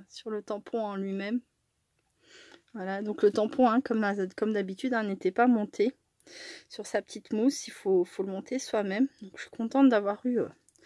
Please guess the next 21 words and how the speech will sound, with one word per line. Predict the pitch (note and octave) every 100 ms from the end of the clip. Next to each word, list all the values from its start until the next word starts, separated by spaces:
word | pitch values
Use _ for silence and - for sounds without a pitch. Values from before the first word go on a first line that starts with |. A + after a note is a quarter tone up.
| - - - -
de | A3
la | G#3+
mousse | B3+ D4+ B3+
d'avance | A#3+ A#3 D#4 -
quand | B3
même, | A#3+ D4 D4+
<laughs> | A3 - - - - - -
contrairement | - - B3+ A#3 B3+ B3+
à | G#3
Scrap | - - A#3
Didi, | G#3+ A3 C4+ C#4+
euh, | G3
qui | - A3
a | F#3+ F#3+
tous | - -
ses | - B3+
tampons | A#3 - C4
di-, | B3 G#3+ G#3
directement | G#3 A3+ A#3+ B3+ B3+
de | B3
montée. | A3+ A3+ A#3